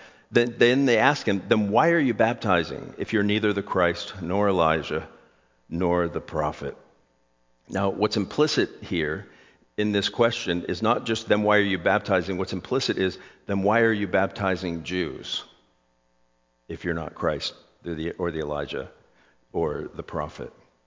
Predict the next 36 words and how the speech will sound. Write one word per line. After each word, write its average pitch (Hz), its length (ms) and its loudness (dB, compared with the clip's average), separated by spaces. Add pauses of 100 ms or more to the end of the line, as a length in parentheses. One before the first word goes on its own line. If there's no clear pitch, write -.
(640)
You 101 120 -2
see, 117 260 2
in, 110 260 2
in 101 320 0 (120)
the 107 120 2
New 139 240 4
Te-, 131 200 2
by 113 200 4
the 107 100 0
time 135 340 2
we 131 80 0
get 123 180 0
to - 80 -10
the 104 100 0
New 113 180 2
Testament, 117 560 0
baptism 120 600 4
was 101 140 2
very 113 240 4
common 110 600 0
among 92 260 0
Jewish 85 340 -4
people, - 320 -8 (1120)
but 107 140 0
not 110 400 2
for 117 300 4
Jewish 82 360 -4
people. 60 400 -8 (800)
In, 107 140 2
in 120 120 2
other 139 120 6
words, 135 220 2
in 117 180 2
the, 110 320 2
in 107 80 2
the 104 160 2